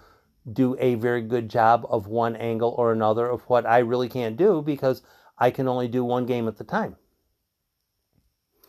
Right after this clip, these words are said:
So yeah, when you people, when people follow me, it is stunning. I, y-, you really have no idea.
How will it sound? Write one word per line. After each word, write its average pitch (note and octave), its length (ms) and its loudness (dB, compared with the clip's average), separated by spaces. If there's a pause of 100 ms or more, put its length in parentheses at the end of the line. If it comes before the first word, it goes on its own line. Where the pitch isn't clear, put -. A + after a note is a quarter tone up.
(580)
So D3+ 240 4
yeah, C3 240 6 (200)
when C#3+ 300 -2
you D3+ 100 -6
people, D#3 520 -12
when C3+ 360 -4
people D#3+ 360 -8
follow C#3 360 2
me, C#3 400 -2
it C3 220 -4
is B2 320 -4 (540)
stunning. B2 640 0
I, A#2+ 160 0
y-, C3 280 -2
you B2+ 200 -4
really B2+ 380 0
have A#2+ 220 0
no A#2+ 240 0
idea. B2 560 2